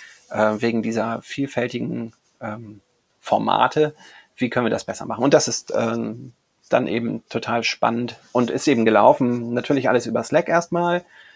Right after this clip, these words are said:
dann später natürlich auf anderen Plattformen, ähm, weiß nicht, wenn da Programmierung stattfand, gab's natürlich, äh, dann die Repositories in GitHub und,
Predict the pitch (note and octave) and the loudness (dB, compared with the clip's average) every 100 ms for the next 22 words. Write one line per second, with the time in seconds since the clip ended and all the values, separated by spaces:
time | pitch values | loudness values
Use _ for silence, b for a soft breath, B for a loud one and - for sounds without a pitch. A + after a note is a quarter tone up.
0 | B - A#2+ - - C#3 C#3 B2+ A2+ A#2+ | B -2 0 0 2 2 4 2 2 0
1 | G#2+ - C3 C3 C3 B2+ - B2+ A#2+ A#2 | 2 2 2 2 2 0 2 6 6 6
2 | A#2 - A2 G#2+ G#2+ - G2+ A2 G#2+ G#2 | 4 4 4 4 0 0 -2 -2 -2 0
3 | A2 G#2+ - A2+ A2 A2+ A#2 A#2 A2+ - | 0 -2 -2 -2 -2 -4 -6 -8 -8 -10
4 | A2+ A2+ - G#2+ - A#2 B2+ A#2 - G2+ | -12 -12 -10 -12 -12 -18 -18 -18 -20 -20
5 | - A#2+ A#2 A2+ A#2+ A2+ G#2+ A#2 A2+ A2 | -18 -16 -14 -12 -12 -12 -12 -12 -12 -12
6 | A2+ - A2+ A#2 - A2+ - A2+ C#3+ C3 | -16 -16 -20 -14 -10 -10 -10 -16 -8 -6
7 | - - A#2 | -6 -12 -14